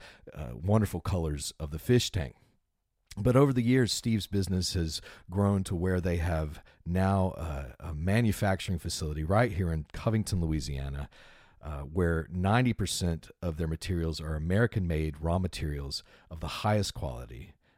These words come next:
American-made tooling, and, and all this in their own manufacturing facility, which I have visited, where, as I said in the previous episode, Steve is like a mad scientist creating new stuff all the time. And this is one of the things that I,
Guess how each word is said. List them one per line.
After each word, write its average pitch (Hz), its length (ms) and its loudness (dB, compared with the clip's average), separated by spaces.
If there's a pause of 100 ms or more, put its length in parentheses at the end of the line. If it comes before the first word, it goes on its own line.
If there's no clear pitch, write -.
American-made 110 640 4
tooling, 73 400 -6 (500)
and, 85 280 -4
and 104 120 0
all 156 180 8
this 98 420 2 (380)
in 151 220 6
their 113 180 4
own 90 400 2 (320)
manufacturing 90 600 0
facility, 67 540 -10
which 92 260 0
I 98 180 2
have 90 100 0
visited, 82 600 -2
where, 82 440 -2
as 85 180 -4
I 85 60 -4
said 87 280 0
in 85 120 -4
the 85 80 0
previous 80 400 -4
episode, 73 500 -10 (160)
Steve 87 440 -2
is 76 200 -6
like 76 140 -6
a - 20 -6
mad 76 300 -2
scientist 78 720 -4 (120)
creating 78 600 -2 (100)
new 76 300 -4
stuff 67 480 -8
all 69 160 -6
the 67 100 -12
time. 80 460 -2 (1500)
And 113 100 4
this 147 120 8
is 127 80 4
one 123 120 2
of 104 60 2
the - 80 0
things 92 140 0
that 90 120 0
I, 78 140 0